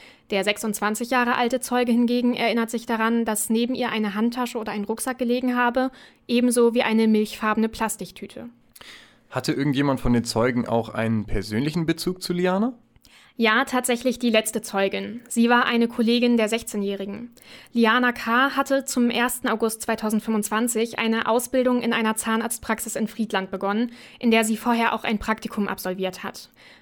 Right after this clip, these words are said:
Speaker 1: An diesem elften August war gegen Nachmittag nur noch sehr wenig los, weshalb Liana früher nach Hause gehen konnte. Die Praxis liegt in Friedland auch nicht weit vom Bahnhof entfernt.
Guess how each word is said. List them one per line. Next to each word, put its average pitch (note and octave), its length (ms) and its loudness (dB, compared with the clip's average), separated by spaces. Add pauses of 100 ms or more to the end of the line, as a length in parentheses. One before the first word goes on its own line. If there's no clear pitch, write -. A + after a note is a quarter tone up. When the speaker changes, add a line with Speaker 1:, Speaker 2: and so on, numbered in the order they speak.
(120)
Speaker 1:
An G#3 180 0
diesem G#3+ 240 0
elften A3+ 360 0
August B3+ 420 2
war A3+ 160 4
gegen A3+ 240 2
Nachmittag B3+ 560 0
nur A#3 140 4
noch A3+ 100 0
sehr A3 220 -2
wenig A#3+ 280 0
los, G#3+ 360 0
weshalb A3+ 320 -2
Liana A3+ 380 2
früher A#3 220 0
nach A3 200 2
Hause G#3 220 0
gehen F#3 220 -6
konnte. F3+ 420 -12 (640)
Die A3 80 0
Praxis B3 460 -2
liegt B3+ 160 -2
in A#3+ 100 2
Friedland A#3+ 420 0
auch A3 160 2
nicht A#3 160 -2
weit G3+ 160 0
vom G#3+ 160 0
Bahnhof G3+ 340 0
entfernt. F#3 560 -8